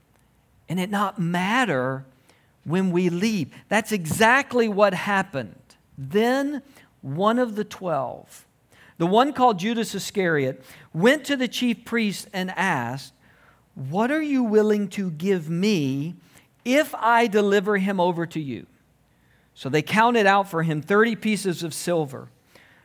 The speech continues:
From then on, Judas watched for an opportunity to hand him over. "What are you willing to give me? What do you, what do I get out of this?"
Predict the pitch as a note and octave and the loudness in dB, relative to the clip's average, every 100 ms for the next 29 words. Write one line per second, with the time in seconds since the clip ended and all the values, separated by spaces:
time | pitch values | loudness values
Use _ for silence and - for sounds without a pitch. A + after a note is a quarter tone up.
0 | _ _ E3+ F#3 G3 A3 G3+ F3+ D#3 C3+ | _ _ 0 4 4 4 4 4 2 -2
1 | F3+ G3 F3+ - D#3 E3 F#3+ G3 - - | -4 -2 -4 -6 -4 -2 -2 -4 -14 -6
2 | F3+ F3 E3+ E3 D3 F#3+ F3+ C#3 A#2+ A2+ | -4 -2 -2 -4 -8 -6 -4 -6 -8 -12
3 | - _ _ _ _ _ - B2+ B2 C#3 | -16 _ _ _ _ _ -12 -12 -8 -6
4 | D3 C#3 C3+ B2+ - D3+ A#2+ - - - | -6 -6 -8 -8 -8 -8 -8 -10 -14 -14
5 | C3 A#2+ F3 A#3 C#4+ B3+ G3 G3 F3+ D#3 | -12 -10 -8 -8 -6 -6 -2 -2 -4 -6
6 | C3+ B2 G#2+ - F#2+ F#2 G#2 - _ _ | -8 -8 -8 -8 -12 -10 -12 -12 _ _
7 | _ _ _ _ _ _ _ - D3 A#3 | _ _ _ _ _ _ _ -20 -14 -14
8 | - _ _ _ _ A#3+ D4 E3+ F3 C#3 | -16 _ _ _ _ -2 2 2 2 0
9 | B2 G#2+ F2 E2+ - - - - | -2 -2 -6 -14 -20 -20 -20 -20